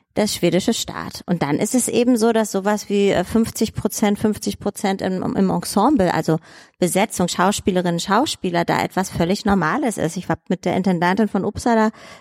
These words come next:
letzte Woche telefoniert, Petra Bölander, und die meinte so, "Oh Gott, ich hab jetzt dieses Jahr nur Frauen, ich find grad gar keine Männer irgendwie. Hast du nicht jemanden, der inszenieren könnte?" und so. Also tatsächlich völlig normal und dass es fünfzig fünfzig ist bei den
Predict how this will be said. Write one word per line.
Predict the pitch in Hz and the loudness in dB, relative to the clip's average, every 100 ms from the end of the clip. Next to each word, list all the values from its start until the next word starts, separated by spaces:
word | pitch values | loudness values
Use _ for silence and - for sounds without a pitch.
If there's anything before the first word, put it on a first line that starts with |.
| - | -4
letzte | 220 - 208 | -2 -2 -2
Woche | 214 240 | 0 0
telefoniert, | - 233 208 - 220 214 | 0 0 0 2 2 2
Petra | - 202 - | 2 -2 0
Bölander, | 202 185 175 226 220 | 0 2 2 2 2
und | 196 | 2
die | |
meinte | 190 185 196 | 2 4 2
so, | 185 | 2
"Oh | - - - - - | -2 -10 -20 -14 -8
Gott, | 143 - | -6 -8
ich | - | -12
hab | - | -18
jetzt | - - - | -20 -12 -6
dieses | 185 | -2
Jahr | - 208 | 2 4
nur | 185 226 | 4 2
Frauen, | 247 - - 233 254 | 0 -6 -2 2 2
ich | 202 | 2
find | - 233 | -2 -4
grad | - 220 | -6 -10
gar | - 214 | -10 -10
keine | - 254 240 | -4 0 2
Männer | 190 185 311 262 - | 2 0 0 2 2
irgendwie. | 226 220 226 - - - - | 2 2 0 -2 -16 -20 -6
Hast | 226 - 302 | -4 -4 0
du | |
nicht | 262 254 | 2 2
jemanden, | 269 254 254 - 240 | 2 4 4 2 2
der | 226 226 | 2 2
inszenieren | 220 - 240 226 240 302 | 0 -4 -2 0 0 0
könnte?" | - 269 269 269 247 | 0 0 2 0 -2
und | 254 | -4
so. | 254 262 | -6 -6
Also | 175 175 | -6 -6
tatsächlich | 170 - 180 196 220 - 294 - - - - | -6 -6 -2 0 0 -2 -6 -8 -20 -20 -6
völlig | - 262 311 - | 0 0 0 2
normal | 277 226 220 262 | 4 4 2 0
und | 240 | -2
dass | 214 | -4
es | 220 - | -4 0
fünfzig | 247 - - - | 0 0 -2 -2
fünfzig | - 302 - 254 - | -2 -2 -2 -4 -4
ist | 226 | -6
bei | - 208 | -4 -2
den | 208 | -2